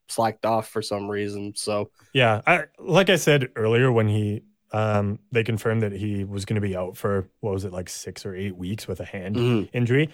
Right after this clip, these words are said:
Speaker 2: I, I think it was something he was playing through and obviously wasn't at a hundred percent. That, that's at least what I <laughs> tell myself there.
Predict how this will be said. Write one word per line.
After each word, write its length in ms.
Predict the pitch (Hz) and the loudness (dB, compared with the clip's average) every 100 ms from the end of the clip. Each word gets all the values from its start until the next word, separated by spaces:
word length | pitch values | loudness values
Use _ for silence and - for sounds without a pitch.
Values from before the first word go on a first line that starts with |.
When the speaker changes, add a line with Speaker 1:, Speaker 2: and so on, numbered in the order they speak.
| - | 0
Speaker 2:
I, 220 | 156 156 | 0 2
I 40 | 151 | 4
think 200 | 170 156 | 4 4
it 100 | 143 | 4
was 200 | 143 113 | 2 2
something 360 | 117 113 117 | 0 2 2
he 100 | 110 | 2
was 160 | 110 104 | 0 -2
playing 420 | - 95 98 110 | -4 -6 -2 -4
through 380 | 101 120 117 117 _ _ _ | -2 0 0 -2 _ _ _
and 200 | 104 92 90 - | -10 -10 -12 -4
obviously 440 | 104 98 95 - | -2 0 -2 -4
wasn't 320 | 95 98 92 92 | -2 -2 -2 -2
at 100 | 90 | -2
a 40 | |
hundred 320 | 85 101 92 | -2 -4 -4
percent. 340 | 101 90 98 - | -6 -8 -8 -4
That, 240 | 127 131 117 | 0 0 -2
that's 320 | 107 - - _ | -4 -6 -12 _
at 120 | 110 104 | -10 -8
least 220 | 95 - | -6 -6
what 100 | 87 | -6
I 320 | 98 92 92 _ - | -4 -4 -6 _ -2
<laughs> 180 | 151 123 | 0 0
tell 180 | - 113 | 0 2
myself 380 | 120 117 123 117 | 2 2 0 2
there. 200 | 139 | 2